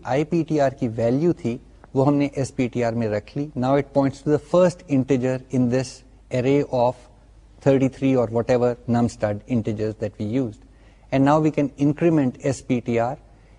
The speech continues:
and write values that the user enters at the keyboard into this memory.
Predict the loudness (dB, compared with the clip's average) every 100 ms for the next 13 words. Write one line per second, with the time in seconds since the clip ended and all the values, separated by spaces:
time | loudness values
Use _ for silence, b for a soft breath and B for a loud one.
0 | -6 -2 0 2 2 2 0 0 0 -2
1 | -4 -2 -2 0 0 2 2 0 0 -2
2 | -2 -4 -8 -8 -2 2 4 4 0 B
3 | B -2 0 2 0 0 -2 -4 -4 -6